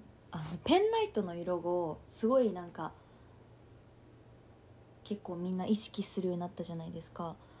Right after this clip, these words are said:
あんな昔からそうでしたっけって話したっけ？<laughs> こんな話しましたっけ？あ、ですよね。なかったですよね。私ね、だからね、赤にしといてよかったってすごい思うんですけど、今になった、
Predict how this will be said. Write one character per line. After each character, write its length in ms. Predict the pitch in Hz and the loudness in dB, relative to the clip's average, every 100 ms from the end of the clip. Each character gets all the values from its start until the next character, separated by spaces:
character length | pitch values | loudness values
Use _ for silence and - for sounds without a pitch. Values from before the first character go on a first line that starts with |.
| - - | -4 6
あ 100 | 277 | 8
ん 100 | 330 | 8
な 80 | |
昔 360 | 330 320 349 339 | 4 4 2 2
か 120 | - | 4
ら 260 | 349 339 302 | 6 6 2
そ 200 | - 302 | 0 0
う 40 | |
で 120 | 208 | 0
し 80 | 185 | -2
た 100 | - | -8
っ 40 | 170 | -12
け 120 | - | -10
っ 40 | - - - - - | -10 -12 -20 -20 -12
て 80 | - | -8
話 400 | 185 190 185 - | -2 -2 -2 -6
し 80 | - | -10
た 200 | - 196 | -6 -6
っ 100 | 190 - - | -6 -14 -8
け？ 160 | - - - - - - - - | -8 -8 -14 -20 -20 -20 -20 -8
<laughs> 2000 | 220 - - - 208 - - - - - - - - - - - - - - - | -6 -6 -12 -6 -6 -6 -18 -16 -18 -18 -20 -20 -20 -20 -20 -20 -20 -20 -12 4
こ 80 | |
ん 60 | 220 | 6
な 80 | 226 | 8
話 260 | 226 220 | 6 2
し 120 | 202 190 | -2 -2
ま 140 | 196 | -2
し 80 | 202 | -4
た 120 | - | -12
っ 20 | - | -16
け？ 80 | - - - - - - - - - - | -18 -18 -20 -20 -20 -20 -20 -20 -20 2
あ、 180 | - 247 - - | 8 8 6 6
で 100 | 339 | 10
す 140 | 359 440 | 12 12
よ 160 | 359 | 12
ね。 320 | 233 208 170 - - - - - - - - | 12 12 8 2 -14 -20 -20 -20 -20 -20 6
な 140 | 285 | 8
か 100 | 302 | 10
っ 60 | 440 | 8
た 100 | 294 | 10
で 100 | 240 | 8
す 100 | 226 | 8
よ 100 | 202 | 6
ね。 220 | 180 160 - - - - - - - - - - - | 6 2 -2 -10 -20 -20 -20 -20 -20 -20 -20 -20 2
私 420 | 226 220 294 320 | 4 6 6 4
ね、 240 | 311 311 302 | 6 8 8
だ 120 | 247 | 6
か 140 | 220 | 4
ら 140 | 185 180 | 4 2
ね、 160 | 165 | 4
赤 300 | 165 240 - | 4 6 10
に 120 | 311 208 | 10 10
し 80 | |
と 80 | - | 10
い 80 | 220 | 8
て 80 | 202 | 10
よ 100 | 233 | 8
か 120 | 349 | 6
っ 40 | |
た 200 | 330 - | 4 6
っ 40 | 233 | 6
て 160 | - 175 | 4 0
す 120 | - | 4
ご 180 | 202 247 | 8 8
い 20 | 185 | 8
思 200 | 185 196 | 6 6
う 40 | |
ん 40 | 175 | 2
で 80 | |
す 140 | 170 - | -4 -8
け 140 | - | -2
ど、 200 | 160 170 | 2 4
今 260 | 175 185 175 | 6 6 4
に 120 | 165 | 0
な 120 | 160 | -2
っ 20 | |
た、 260 | 156 - - | -4 -8 -8